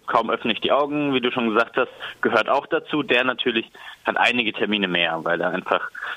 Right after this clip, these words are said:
äh, auch darüber hinaus nochmal in unserem Programmgremium, äh, das Votum bekommen hat, dass man ihn einfach noch ein paar Mal zeigen muss.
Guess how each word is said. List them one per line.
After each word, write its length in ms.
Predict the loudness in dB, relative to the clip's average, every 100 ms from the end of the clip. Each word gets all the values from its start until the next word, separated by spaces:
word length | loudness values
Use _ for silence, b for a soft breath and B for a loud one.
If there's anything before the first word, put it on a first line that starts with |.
| -6 0
äh, 280 | 2 2 0 -6 -14 -2
auch 200 | 0 2
darüber 300 | 2 2 0
hinaus 360 | 0 0 2 0 -2
nochmal 440 | 0 2 2 0 B B B B -2
in 160 | 0
unserem 380 | 2 2 2 2
Programmgremium, 920 | -2 0 0 0 0 0 2 2 0 -4 -2
äh, 300 | 2 4 2 -2 _ _ _
das 120 | -4 -2
Votum 360 | -2 0 2 2
bekommen 340 | 2 0 2
hat, 140 | 0 0
dass 140 | -2
man 140 | -2
ihn 100 | 0
einfach 340 | 0 -2 -4 -2
noch 180 | -2 0
ein 80 |
paar 160 | 0 0
Mal 180 | 0 0
zeigen 280 | -2 -2 -2
muss. 140 | -6